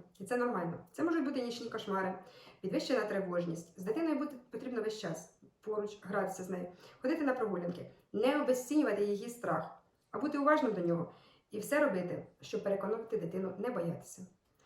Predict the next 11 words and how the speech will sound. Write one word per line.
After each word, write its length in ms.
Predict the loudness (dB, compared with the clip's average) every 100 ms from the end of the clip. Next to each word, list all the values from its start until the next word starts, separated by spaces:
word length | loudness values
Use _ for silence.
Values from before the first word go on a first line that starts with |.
| -20 -20 -6 0
Діти 180 | 2
бояться 320 | 4 2 2 0
перемін 320 | 4 6 4
в 40 |
їх 140 | 4 0
житті. 420 | -2 -4 -6 -8 -12 _ _ _ -20 -20 -20 -20 -6 0
Тактовно 400 | 6 8 8 8
потрібно 280 | 4 4
вести 200 | 4 2
таку 220 | 0 2 4
розмову 580 | 4 4 4 2 -2